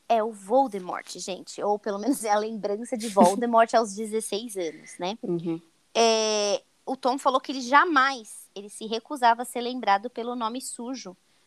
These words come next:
Speaker 1: do pai trouxa dele, que abandonou o, a família antes mesmo dele nascer.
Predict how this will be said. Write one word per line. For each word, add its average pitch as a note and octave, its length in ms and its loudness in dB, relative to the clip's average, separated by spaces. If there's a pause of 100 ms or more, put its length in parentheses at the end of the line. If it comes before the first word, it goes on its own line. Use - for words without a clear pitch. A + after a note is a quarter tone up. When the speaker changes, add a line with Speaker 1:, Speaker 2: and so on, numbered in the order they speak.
(140)
Speaker 1:
do A3 120 -6
pai A3 240 6
trouxa G3+ 420 -2
dele, A#3 360 0
que - 140 -8
abandonou G3 840 -2
o, F#3+ 280 -6
a F#3+ 100 6
família A3 580 2
antes B3+ 480 -8
mesmo B3 320 -8
dele B3 260 0
nascer. C4 460 -2